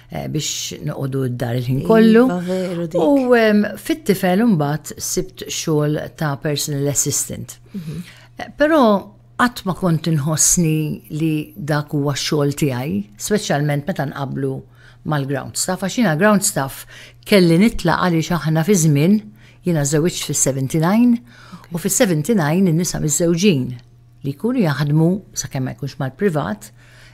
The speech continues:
Speaker 1: eh, kienu jridu jirriżenjaw. Allura
Speaker 2: Kienet ġifieri d-, il-laħwa din kemm interessanti.
Speaker 1: Eħe, yes.
Speaker 2: Bil-forsi sa
Speaker 1: Iva, iva.
Speaker 2: mandatorja
Speaker 1: Ma
Speaker 2: li jekk
Speaker 1: tistax,
Speaker 2: inti
Speaker 1: ma tistax toqgħod inti. Jekk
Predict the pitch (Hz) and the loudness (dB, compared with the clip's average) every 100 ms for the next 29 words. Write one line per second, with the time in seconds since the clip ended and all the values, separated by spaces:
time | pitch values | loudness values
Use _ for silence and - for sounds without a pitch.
0 | - 165 160 165 - - 196 151 160 151 | -6 -2 0 -2 -4 2 4 4 2 2
1 | 156 147 151 139 139 143 131 117 - - | 2 2 0 2 2 0 -2 -4 -12 -20
2 | - - - - - 240 226 262 254 208 | -20 -20 -20 -20 -8 0 2 4 4 0
3 | 214 208 202 196 294 220 208 160 143 151 | 0 0 0 -2 -4 -4 -2 -2 -2 -4
4 | 160 151 147 151 143 147 151 - 185 185 | -4 -4 -4 -2 0 -2 -4 -6 0 2
5 | 226 226 165 143 175 185 220 190 147 147 | 2 2 0 0 -2 2 4 4 2 -6
6 | - - 233 190 165 - 277 269 262 285 | -10 0 2 4 2 4 4 6 4 4
7 | 254 226 247 311 240 - 214 196 208 208 | 4 4 4 4 2 0 0 2 2 0
8 | 254 - - 151 160 151 139 - 185 208 | 0 0 2 4 2 -2 -6 -4 0 0